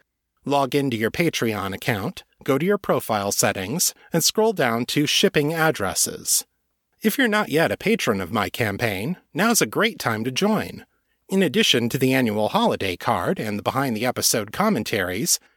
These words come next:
you get exclusive Metamor City artwork from talented artists like Ben Clifford and Carol Foote. Make a pledge at the three dollar tier or higher, and you'll get access to sneak peeks, cover reveals, character bios, and other cool stuff.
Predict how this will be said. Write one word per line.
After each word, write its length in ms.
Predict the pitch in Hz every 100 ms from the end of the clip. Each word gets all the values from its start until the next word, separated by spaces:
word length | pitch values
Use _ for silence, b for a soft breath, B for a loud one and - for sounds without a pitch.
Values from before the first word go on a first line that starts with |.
| b
you 100 | 247
get 160 | 202 131
exclusive 640 | - - 175 175 - 202
Metamor 460 | 160 123 131 131 143
City 280 | - 175
artwork 560 | 190 214 - 104 - - -
from 200 | - 120
talented 520 | - 151 165 156 143
artists 480 | 131 156 185 - -
like 220 | 143 123
Ben 240 | 110 160 175
Clifford 480 | - 220 - 98 101
and 180 | 98
Carol 320 | - 156 151 131
Foote. 480 | - 202 - - - _ _ _ _ -
Make 180 | 175 -
a 40 |
pledge 340 | - 160 117 123
at 100 | -
the 80 |
three 300 | 113 - 208
dollar 320 | 160 131 110 110
tier 280 | - 139
or 140 | 98 98
higher, 520 | - 233 104 95 175 b b 240
and 80 |
you'll 100 | 247
get 180 | 220 226
access 440 | 151 135 - 151 -
to 100 | -
sneak 420 | - 190 180 -
peeks, 520 | 190 202 - - -
cover 320 | - 135 143
reveals, 640 | 139 143 139 151 175 - - b b
character 400 | - 175 - 170
bios, 540 | 147 151 156 175 190 214
and 80 |
other 160 | 240 139
cool 280 | - 113 95
stuff. 520 | - 113 95 -